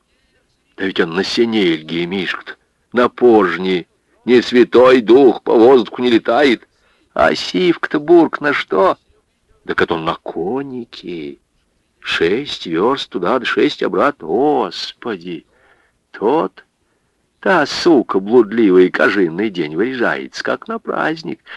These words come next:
А празднику ей есть, как не праздник, парень такого зауздала. Да, было чему удивиться. Ещё все шагали в военной упряжке.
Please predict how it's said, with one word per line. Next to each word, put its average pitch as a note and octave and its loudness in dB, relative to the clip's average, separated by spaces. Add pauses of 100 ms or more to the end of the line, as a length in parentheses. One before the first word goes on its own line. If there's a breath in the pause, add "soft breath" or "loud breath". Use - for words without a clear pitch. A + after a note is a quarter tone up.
А G#3 6
празднику F#3+ 2
ей G3+ 6
есть, G3 4
как D#3+ 0
не F#3+ -4
праздник, B2 -4
парень C3+ 4
такого A2+ 0
зауздала. A#2 2 (960)
Да, C#3+ 0 (120)
было F2 2
чему D#2+ -10
удивиться. D#2+ -12 (1800)
Ещё F3+ 4
все - 4
шагали B2 2
в F2+ -2
военной F2 -2
упряжке. E2 -6